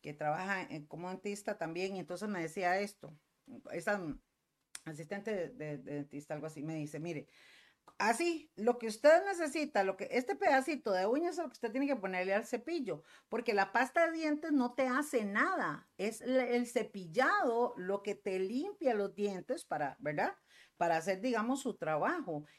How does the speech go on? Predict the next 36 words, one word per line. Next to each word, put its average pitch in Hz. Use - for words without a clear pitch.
¿Y 214
cuánto, 285
por 269
ejemplo, 233
se 262
desperdicia 214
en 254
pasta 202
de 175
dientes? 147
¿Cuántas 311
veces 277
dejamos 226
el 214
tubo 220
abierto, 220
dejamos 208
el 190
tubo 220
goteando 214
y 208
después 190
llega 220
el 214
recibo 208
de 180
agua 208
y 196
todo 196
el 208
mundo 220
pega 202
el 208
grito 185
al 151
cielo? 214